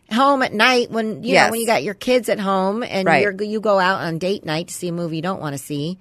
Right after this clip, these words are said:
Speaker 2: If you're leaving the kids home, have Simply Safe. Simply Safe is like a babysitter.
Speaker 1: Mm-hmm.
Speaker 2: You know?
Speaker 1: Yes. Well,
Speaker 2: For
Speaker 1: I have it. Yeah, we have it, and I, and it's easy to install. Um,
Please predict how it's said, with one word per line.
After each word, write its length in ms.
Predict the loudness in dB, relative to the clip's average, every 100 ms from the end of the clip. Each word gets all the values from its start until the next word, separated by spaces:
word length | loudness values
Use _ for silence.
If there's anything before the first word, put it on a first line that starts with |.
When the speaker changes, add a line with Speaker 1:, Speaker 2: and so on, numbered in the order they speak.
| _
Speaker 2:
If 120 | -4
you're 140 | -2 0
leaving 300 | 0 0 0
the 100 | 2
kids 260 | 0 0
home, 380 | 0 2 2 0 -6 _ _ -12
have 360 | 2 4 4
Simply 460 | -2 -2 -2 -2 -4
Safe. 480 | 0 0 0 -6 -18 _ _
Simply 480 | -14 -2 -2 0 -2
Safe 340 | 2 2 0 -2
is 160 | -2
like 200 | 0 0
a 260 | 0 0 0
babysitter. 640 | 0 0 0 -4 -4 -6 -8 _ _
Speaker 1:
Mm-hmm. 400 | -6 -4 -4 -4 -6 _
Speaker 2:
You 100 | -4
know? 220 | -2 -2 0
Speaker 1:
Yes. 400 | 0 0 -2 -12 _
Well, 100 | -2
Speaker 2:
For 80 | 2
Speaker 1:
I 100 | 4
have 200 | 4 2
it. 120 | 0
Yeah, 140 | 0 0
we 220 | 2 2
have 200 | 2 2
it, 140 | 0 -2
and 140 | -2 0
I, 220 | 0 -2 -4
and 160 | -8 -6
it's 180 | -8 -8 -6
easy 360 | -2 0 -2
to 140 | -2 -2
install. 640 | -2 -2 2 4 4 2 -2 -20 -20 -20 _ 2
Um, 280 | 4 4